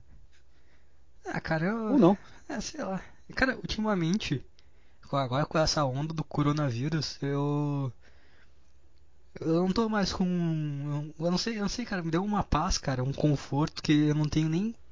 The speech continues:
Speaker 1: aquela relação, tipo, de ter planos futuros, sabe? Do tipo, "Ah, pô, eu queria, tá, ter isso." Não, agora eu penso assim, "Pô, eu queria só," eu acho que, na verdade, cara, eu acho que forçou uma coisa que eu sinto dentro de mim, que, na verdade, o que eu queria era apenas um emprego comum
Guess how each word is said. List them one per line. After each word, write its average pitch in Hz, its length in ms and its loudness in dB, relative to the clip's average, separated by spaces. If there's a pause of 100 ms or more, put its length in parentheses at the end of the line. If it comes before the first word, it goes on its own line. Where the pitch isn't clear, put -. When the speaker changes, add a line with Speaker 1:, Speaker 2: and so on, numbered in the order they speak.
(220)
Speaker 1:
aquela 156 400 4
relação, 160 400 4
tipo, - 220 2
de 143 100 0
ter - 240 2
planos 156 680 10
futuros, 139 640 4
sabe? 135 220 4
Do 131 60 -6
tipo, - 180 0 (100)
"Ah, 143 120 8
pô, 151 200 6
eu 127 60 6
queria, 143 300 4 (480)
tá, 156 180 10
ter 143 140 6
isso." 151 260 10
Não, 240 140 8
agora 214 160 10
eu 220 40 4
penso 220 200 6
assim, - 180 4
"Pô, 254 120 8
eu 226 60 10
queria 208 200 6
só," 220 380 6
eu 185 40 2 (640)
acho 202 120 8
que, 233 260 6
na 196 160 4
verdade, 180 460 8
cara, 165 180 6
eu - 40 10
acho 160 140 4
que 175 200 2
forçou 170 480 8
uma 180 180 8
coisa 165 300 8
que 160 120 2
eu 156 100 2
sinto 160 220 0
dentro 165 120 4
de 147 80 4
mim, 147 180 2
que, 135 260 -2 (440)
na 147 120 2
verdade, 160 460 2
o - 40 -4
que 156 60 6
eu 143 40 4
queria 147 280 2
era 147 180 2
apenas 156 300 0
um 160 40 4
emprego 151 320 2
comum 143 480 0